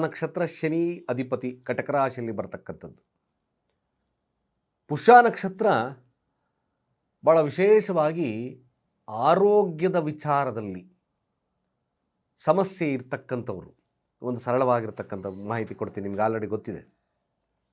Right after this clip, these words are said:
ಅತೀ ದೀರ್ಘವಾಗಿ ಮಾತ್ರ ನುಂಗ್ತಾ ಇದ್ದೀರಾ, ಬಿ ಪಿ, ಶುಗರು, ಮತ್ತೊಂದು ಯಾವುದೋ ಒಂದು ದೀರ್ಘವಾಗಿ ಮಾತ್ರ ನುಂಗ್ತಾ ಇದ್ದೀರಾ ಅಂದಾಗ, ಕೇವಲ ಒಂದು two or three days ಹಿಂದಿನ ಒಂದು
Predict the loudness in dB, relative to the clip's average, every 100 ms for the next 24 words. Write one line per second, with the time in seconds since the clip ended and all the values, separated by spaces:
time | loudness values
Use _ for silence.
0 | _ _ _ _ -20 -20 -14 -8 -4 -2
1 | -4 -4 -2 0 4 6 6 6 4 -2
2 | -2 -4 -6 -4 -2 0 -2 -4 -6 -8
3 | -8 -4 -4 -2 -4 -4 -6 -6 -6 -4
4 | -2 -2 -2 -4 -4 -6 -10 -16 -16 -16
5 | -4 -2 2 6 4 2 -6 -6 -6 -8
6 | -8 -6 -6 -6 -10 -8 -4 -4 -6 _
7 | _ _ _ 0 2 6 6 6 4 -2
8 | -4 -2 -2 4 6 6 2 -2 0 2
9 | 0 -2 -6 -2 -2 -2 -6 -10 -6 -4